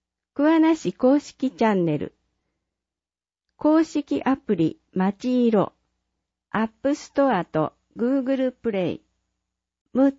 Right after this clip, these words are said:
つそれぞれにキューアールコードがあります。メールマガジンのご案内。避難指示、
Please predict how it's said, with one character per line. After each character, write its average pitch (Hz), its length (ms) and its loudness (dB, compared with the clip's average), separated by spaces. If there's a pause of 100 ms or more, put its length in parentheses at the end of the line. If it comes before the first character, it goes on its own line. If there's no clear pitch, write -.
つ - 320 -6
そ 247 180 -2
れ 311 140 -2
ぞ 320 120 -2
れ 247 140 -2
に 175 180 0
キ 240 200 -6
ュ 269 140 0
ー 269 120 2
ア - 20 2
ー 254 40 -2
ル 247 120 -2
コ 247 220 0
ー 208 60 0
ド 180 100 -2
が 156 220 0
あ 147 60 -2
り 143 120 -4
ま 139 220 -4
す。 - 160 -20 (1040)
メ 277 300 0
ー - 20 0
ル 320 160 2
マ 320 160 2
ガ 285 160 2
ジ 214 180 2
ン 196 80 2
の 160 200 0
ご 170 180 0
案 202 260 0
内。 175 300 -2 (1040)
避 269 100 0
難 320 240 2
指 311 60 2 (200)
示、 185 280 -2